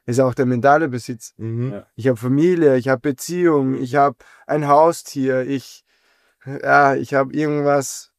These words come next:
Speaker 1: die
Speaker 3: Ja.
Speaker 1: Lieblingsstraße, die, was
Speaker 3: Ja.
Speaker 1: ich hier, hier immer lang
Speaker 3: Ja,
Speaker 1: gehe, mein
Speaker 3: Freunde,
Speaker 1: Lieblingscafé.
Speaker 3: die Freunde am Ende auch.
Speaker 1: Freunde.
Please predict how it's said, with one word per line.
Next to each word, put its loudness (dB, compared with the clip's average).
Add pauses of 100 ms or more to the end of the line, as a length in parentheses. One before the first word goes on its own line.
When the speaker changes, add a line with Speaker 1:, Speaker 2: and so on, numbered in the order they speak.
(120)
Speaker 1:
die -6
Speaker 3:
Ja. -6
Speaker 1:
Lieblingsstraße, 0
die, -2
was 2
Speaker 3:
Ja. -2
Speaker 1:
ich 0
hier, 2
hier 0
immer -2
lang -2
Speaker 3:
Ja, -4
Speaker 1:
gehe, -4
mein 0
Speaker 3:
Freunde, 2
Speaker 1:
Lieblingscafé. -8
Speaker 3:
die -8
Freunde 2
am 0
Ende 0
auch. 0
Speaker 1:
Freunde. -2